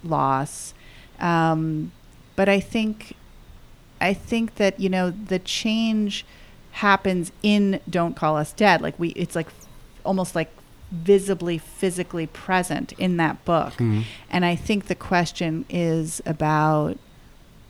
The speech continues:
Speaker 1: maybe how has your, how has your feeling about writing poems changed, if it has?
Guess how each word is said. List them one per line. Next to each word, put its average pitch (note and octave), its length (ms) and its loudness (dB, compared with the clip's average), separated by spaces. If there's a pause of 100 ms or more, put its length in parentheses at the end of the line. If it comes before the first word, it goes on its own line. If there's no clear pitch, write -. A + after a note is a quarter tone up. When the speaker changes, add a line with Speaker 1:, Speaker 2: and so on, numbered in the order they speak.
(720)
Speaker 1:
maybe A#3+ 380 2
how G3+ 360 6
has F#3 220 2
your, E3+ 380 2
how G3+ 340 4
has F#3+ 160 2
your E3+ 120 0
feeling F3+ 720 -2
about D#3 460 0 (140)
writing F3+ 440 2
poems - 560 -2
changed, - 680 -6
if - 180 -2
it C#3+ 100 -2
has? - 580 -8